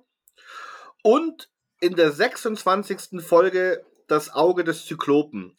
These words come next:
Und das wundert mich dann ein bisschen, weil, also er kam quasi nach Folge fünf Shakespeare, danach war er dann der Standardsprecher für den Caruso und es gibt eben diese eine Ausnahme beim Auge des Zyklopen, warum auch immer.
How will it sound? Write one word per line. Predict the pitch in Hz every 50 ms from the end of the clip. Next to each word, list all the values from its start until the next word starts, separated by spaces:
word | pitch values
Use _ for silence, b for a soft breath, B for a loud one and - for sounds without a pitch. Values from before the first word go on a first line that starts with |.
| -
Und | 143 139
das | 156 151 147 147
wundert | 156 196 233 220 196 185
mich | 190 175 -
dann | 190 175 170
ein | 165 165
bisschen, | 175 165 165 - 190 175 160 139
weil, | 139 143
also | 131 139 135 151
er | 135 147 139
kam | - - 156 156 185 208 202
quasi | - 180 180 185 180 170 180 180 185 175 - _ _ _ _ _ _ _ _ _ _ _ _ _ _ _ _ _ _ _ _ _ _ _ _ _ - B B B B B B B B B B B B B
nach | 143 151 160 160
Folge | - - 175 170 185 170 165 156
fünf | 160 - 175 190 208 208 -
Shakespeare, | - 170 170 196 - - - - 190 196 190 196 190 185 -
danach | 170 160 165 160 185 185 -
war | 160 165 110
er | 127 156 165
dann | 180 170 165 160
der | 160 147 143
Standardsprecher | - - 151 170 196 202 196 190 190 - - 175 170 - 175 165
für | 190 170
den | 175 180 170
Caruso | 175 170 165 147 156 170 190 180 170 185 185 180 156
und | 151 160
es | 147 151
gibt | - 185 - -
eben | 165 160 165 165
diese | 160 160 151 156 131
eine | 120 147 151 160 110
Ausnahme | 123 160 180 - 180 160 170 170 160
beim | 156 143 -
Auge | 101 135 165 170 165 160
des | 151 147 -
Zyklopen, | - 143 - - 156 170 190 - - 165 151
warum | 127 127 156 180 175
auch | 160 156 -
immer. | 160 170 185 196 208